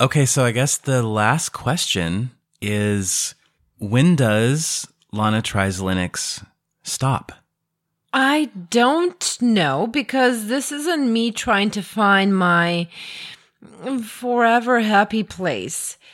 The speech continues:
Speaker 2: This is more about having fun and trying out new stuff, which I really like. So as long as something new and something fun comes down my road, I'm all for it. <laughs>
Speaker 1: Ladies and gentlemen, we have a born distro hopper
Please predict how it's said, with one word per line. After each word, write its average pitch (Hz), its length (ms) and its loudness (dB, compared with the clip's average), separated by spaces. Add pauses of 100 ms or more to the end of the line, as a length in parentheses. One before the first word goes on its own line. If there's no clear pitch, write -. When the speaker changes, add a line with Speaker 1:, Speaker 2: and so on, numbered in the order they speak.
(220)
Speaker 2:
This 247 260 -4
is 247 200 -4
more 214 580 2 (140)
about 180 420 2
having 190 380 -4
fun 269 380 2
and 196 160 0
trying 208 300 -2
out 196 140 2
new 247 260 2
stuff, 151 500 -4
which 214 360 -2
I 240 60 2
really 262 320 0
like. 240 420 2 (260)
So 262 320 2
as 240 140 0
long 339 280 4
as 311 180 0
something 240 640 -2
new 247 280 0
and 208 380 0
something 214 400 -6
fun 214 360 -2
comes 196 880 -4 (420)
down 214 220 2
my 208 100 4
road, 226 440 2 (420)
I'm 220 160 2
all 202 180 2
for 294 280 -2
it. 113 260 -6 (720)
<laughs> - 640 -20
Speaker 1:
Ladies 139 300 6
and 131 120 6
gentlemen, 107 420 4
we 101 160 -4
have 104 220 -2
a 95 120 0
born 92 500 -4
distro 85 380 -8
hopper 76 500 -10